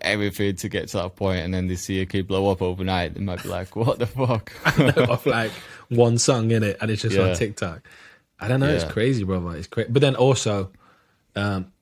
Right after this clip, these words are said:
Speaker 2: I think it's harder in the sense where, like, if you can't sustain that, you're just gonna slip right back down, innit? Like,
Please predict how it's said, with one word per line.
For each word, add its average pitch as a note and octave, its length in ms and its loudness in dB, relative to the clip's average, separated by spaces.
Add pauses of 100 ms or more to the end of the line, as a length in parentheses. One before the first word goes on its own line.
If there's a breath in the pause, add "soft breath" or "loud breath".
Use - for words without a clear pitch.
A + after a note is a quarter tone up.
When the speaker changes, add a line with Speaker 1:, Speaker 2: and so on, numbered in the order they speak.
(140)
Speaker 2:
I F#2+ 60 -2
think A2+ 200 0
it's G2 120 0
harder G#2+ 240 2
in F#2+ 80 -2
the F#2 60 -2
sense F2+ 300 -6
where, F2+ 160 -4
like, F2 380 -6
if - 160 -10
you G2+ 60 0
can't F#2 200 -6
sustain F#2+ 440 -6
that, D#2+ 180 -10
you're F2+ 140 -6
just - 140 -10
gonna D#2 200 -12
slip - 340 -10
right D#2+ 180 -10
back E2+ 180 -14
down, E2+ 240 -10
innit? E2 260 -12
Like, D2+ 340 -16